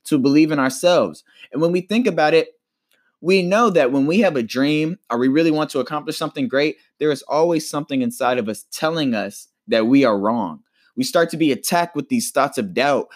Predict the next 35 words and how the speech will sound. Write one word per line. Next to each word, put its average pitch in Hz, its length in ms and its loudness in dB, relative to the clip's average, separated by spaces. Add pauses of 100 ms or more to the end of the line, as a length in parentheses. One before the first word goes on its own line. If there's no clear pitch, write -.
(120)
We 123 80 -8
start 147 280 0
telling 170 360 -2
ourselves 135 440 -2
to 113 100 -6
get 135 200 0
off 156 180 -2
of 123 100 -8
our 95 120 -2
high 151 240 0
horse 120 320 -2
and 120 100 -2
be 131 120 2
humble. 127 480 -2 (440)
But 180 360 4
the 165 100 -4
truth 202 320 -4
is, 202 440 0
you 185 180 -6
can 196 140 0
be 156 120 2
humble 151 500 -4 (100)
and 165 300 0
be 135 100 2
confident. 135 540 -6 (640)
You 220 180 0
can 226 160 4
be 185 120 0
filled 185 640 0
with 151 100 -6
the 156 100 -2
Holy 165 240 -2
Spirit's 156 380 -4
power, 160 520 -2 (240)
know 196 500 2